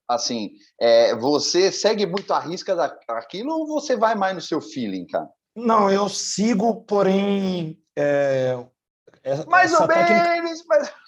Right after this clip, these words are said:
Speaker 2: É, não, porque assim, o, ah, você vê os últimos pênaltis que o, que o, do batedor X lá, né? Ele
Speaker 1: Uhum.
Speaker 2: bateu dois em cada lado e um no meio, né?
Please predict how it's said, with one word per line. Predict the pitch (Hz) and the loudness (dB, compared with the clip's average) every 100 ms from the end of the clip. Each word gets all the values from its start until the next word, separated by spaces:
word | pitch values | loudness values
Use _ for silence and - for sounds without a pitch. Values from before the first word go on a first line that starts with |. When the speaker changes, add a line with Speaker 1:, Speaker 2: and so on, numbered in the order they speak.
| _ _ - - - | _ _ -18 -8 0
Speaker 2:
É, | 151 233 226 | 2 2 2
não, | 214 247 208 196 - _ - 151 - | 0 0 0 -4 -14 _ -20 -12 -8
porque | 202 233 | -4 -2
assim, | - 226 185 120 131 | -2 -2 -2 -4 -8
o, | 180 | -8
ah, | 214 208 156 135 127 | -4 -2 -2 -4 -8
você | - 185 185 | -6 -4 -2
vê | 147 196 | -4 -4
os | 202 170 | -4 -4
últimos | 226 220 208 - | -6 -6 -8 -6
pênaltis | 190 214 - 208 190 | -4 -4 -6 -8 -10
que | - 196 | -6 -2
o, | 190 180 170 156 135 - _ | 0 2 2 0 -4 -14 _
que | 170 | -8
o, | |
do | 170 147 170 | -6 -4 -2
batedor | 175 185 156 160 | -2 -2 -2 -2
X | 147 160 147 117 | -2 -4 -6 -6
lá, | 127 120 120 | -6 -4 -4
né? | 139 190 - _ _ _ _ _ - | -6 -10 -14 _ _ _ _ _ -10
Ele | 110 151 | -2 2
Speaker 1:
Uhum. | 160 | 4
Speaker 2:
bateu | - 202 220 233 226 220 214 196 151 113 - - | 2 4 4 4 4 4 4 4 2 -2 -12 -6
dois | 127 202 226 | 0 0 2
em | 226 | 0
cada | 214 202 175 | 0 0 2
lado | 180 220 190 | 2 0 0
e | 214 | 0
um | 214 | 0
no | 214 | 0
meio, | 185 175 151 127 | 0 0 -2 -2
né? | 147 | -4